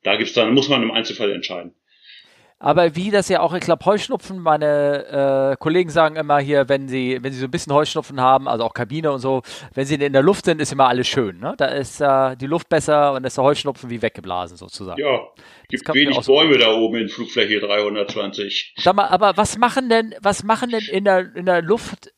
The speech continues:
Speaker 2: sowas wie Bakterien oder Viren? Um mal so ein bisschen aktuellen Brillanz damit rein. Ich wurde nämlich auch
Speaker 1: Ja.
Speaker 2: gefragt, wir wurden hier in unserem Kana-, Kanal gefragt, wie das denn mit dieser Airzirkulation ist. Wie, äh, f-, also,
Speaker 1: Mhm.
Speaker 2: was ist, wenn einer jetzt da hinten irgendwo,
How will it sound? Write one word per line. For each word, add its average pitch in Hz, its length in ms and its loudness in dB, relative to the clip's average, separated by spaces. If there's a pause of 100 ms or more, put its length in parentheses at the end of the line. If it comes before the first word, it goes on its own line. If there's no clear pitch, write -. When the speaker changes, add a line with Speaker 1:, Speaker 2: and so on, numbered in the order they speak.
(120)
Speaker 2:
sowas 185 420 0
wie 190 120 -8
Bakterien 196 640 0
oder 156 240 0
Viren? 127 360 0 (240)
Um 107 120 -18
mal 98 220 -6
so 113 80 -12
ein 98 80 -14
bisschen 110 260 -10
aktuellen 120 640 0
Brillanz 113 520 -4
damit 107 220 -12
rein. 113 160 -2
Ich 131 140 -10
wurde 190 160 4
nämlich 160 240 -6
auch 196 100 4
Speaker 1:
Ja. - 120 0
Speaker 2:
gefragt, 196 360 2 (240)
wir 165 160 0
wurden 190 200 2
hier 175 80 0
in 156 60 2
unserem 156 200 -2
Kana-, 156 380 0
Kanal 160 280 0
gefragt, 151 280 0
wie 165 80 -6
das 156 160 0
denn 151 160 -2
mit 139 100 -8
dieser 143 240 0
Airzirkulation 175 1300 0
ist. 104 240 -8
Wie, 165 160 -6
äh, - 880 -16 (200)
f-, - 360 -14
also, 160 480 0
Speaker 1:
Mhm. 131 320 0 (420)
Speaker 2:
was - 180 0
ist, 180 120 -8
wenn 180 100 -2
einer 185 240 4
jetzt 175 240 -2
da 185 120 4
hinten 196 440 -4
irgendwo, 170 640 -2